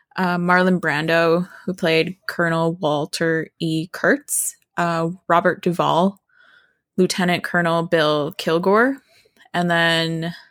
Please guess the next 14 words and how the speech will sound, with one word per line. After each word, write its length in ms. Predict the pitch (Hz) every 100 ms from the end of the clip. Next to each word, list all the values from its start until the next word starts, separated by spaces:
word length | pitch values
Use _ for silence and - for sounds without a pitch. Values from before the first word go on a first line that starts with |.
| _ _ _
the 80 | 180
rest 240 | 165 -
of 60 | 170
the 80 | 160
cast 480 | 165 160 - - _ -
that 260 | 156 - - _ _
I 200 | - 220
kinda 260 | 208 180 165
recognized. 520 | 160 170 160 170 - - - - - -
Uh, 180 | - 156
Frederick 360 | 160 175 185 175
Forrest, 840 | - 185 185 185 185 - - - _ _ _
he 180 | 190
was 680 | 180 175 175 170 - -